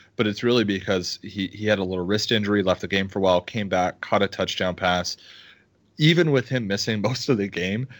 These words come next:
the only other running back that touched a ball was Chase Edmonds, and he had one carry for two yards. So David Johnson,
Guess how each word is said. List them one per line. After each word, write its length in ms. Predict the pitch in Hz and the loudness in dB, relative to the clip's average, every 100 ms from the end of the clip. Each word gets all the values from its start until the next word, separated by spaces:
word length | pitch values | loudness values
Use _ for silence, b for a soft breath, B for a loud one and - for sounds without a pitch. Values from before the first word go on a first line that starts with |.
| B | B
the 160 | 110 113 | 0 4
only 280 | 113 131 123 | 4 4 4
other 200 | 110 101 | 4 4
running 320 | 90 104 120 | 2 0 0
back 340 | 120 123 139 - | 4 4 2 -2
that 140 | 92 | -4
touched 220 | - 104 95 | -4 -4 -4
a 40 | |
ball 340 | 92 101 110 117 | 0 4 4 2
was 180 | 87 - - | -2 -8 -2
Chase 300 | 113 92 101 | 0 2 0
Edmonds, 400 | 101 107 107 101 | 0 0 -6 -4
and 80 | |
he 60 | 98 | -4
had 100 | 87 | -2
one 200 | 92 92 | -4 -6
carry 280 | - 90 78 | -4 -4 -4
for 140 | 82 | -6
two 160 | 80 85 | -8 -6
yards. 340 | 80 78 78 | -4 -4 -4
So 220 | - 80 B B - | -2 -2 B B 0
David 220 | 120 127 | 2 4
Johnson, 520 | 131 123 131 117 | 2 2 -2 -4